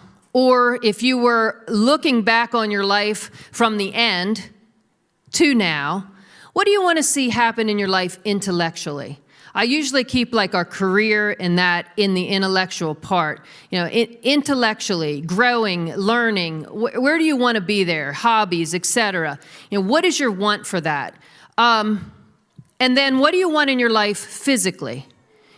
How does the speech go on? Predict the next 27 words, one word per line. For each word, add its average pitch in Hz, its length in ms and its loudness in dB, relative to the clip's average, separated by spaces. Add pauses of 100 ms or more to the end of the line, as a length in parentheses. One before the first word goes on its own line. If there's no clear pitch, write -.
You 214 80 0
know, 226 160 2
uh, 196 880 -6
Dustin 220 480 0
said 220 220 0
last 214 220 0
week, 180 280 -4
you 180 80 -4
know, 165 60 -4
someone 196 340 0
might 196 140 0
say, 208 100 -2
"I 254 140 0
can't 285 240 -2
lose 214 200 -2
weight, 202 360 0
I 220 100 0
can't 247 380 -4
this, 226 280 0
I 240 120 0
can't 247 340 -2
that." 202 220 0
What 311 100 0
do 349 80 2
you 349 140 2
want 294 240 0
physically? 160 680 -6